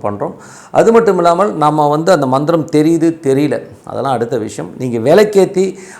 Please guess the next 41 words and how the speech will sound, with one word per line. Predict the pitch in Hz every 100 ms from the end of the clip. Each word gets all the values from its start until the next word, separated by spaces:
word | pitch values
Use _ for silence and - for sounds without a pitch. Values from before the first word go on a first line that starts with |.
| - 143
அந்த | 135 131 143
இலையில | 170 180 170 185 143
அந்த | 131 131
விஷயங்கள்லாம் | 131 151 147 156 143
வச்சுப்பீங்க | 135 - 139 123
இல்லையா, | 131 120
அந்த | 113 120
பழம், | 120 120 120 117 -
அந்த | 110 107 117
அரிசி, | 120 - 117 113 110
எள்ளு | 120 123 120 110
எல்லாமே | 117 123 113
வச்சதுக்கப்புறம் | 107 131 123 95 95 131 - - - - 117
நீங்கள் | 131 156 156 151 147 160 131
மனசார | 113 123 120 - 101 101 127 98
நினைக்கணும். | 101 95 - 127
ஏன்னா | 151 139
நிறைய | 143 170
பேர் | 170 160
வந்து | 156 151
என்ன | 156 160
நினைக்கிறோம்னா, | 143 127 127 135 156
அமாவாசைக்கு | 139 175 165 156 151 139
போயிட்டு | 139 139
நான் | 135 135
வந்து | 135 131
தர்ப்பணம் | 127 151 139
கொடுத்துட்டேன், | 113 - 123 120 - - -
ஏதோ | 139 143
ஐயர் | 160 147
சொன்னார், | 143 147 156
மூக்க | 147 143 139
மூட | 135 127
சொன்னார், | 127 147 139
நான் | 135 151 151
ஏதோ | 151
ஒன்று | 147 135
மந்திரம் | 135 151 151
சொன்னார், | 131 131 156
அதை | 120 120
திருப்பி | 139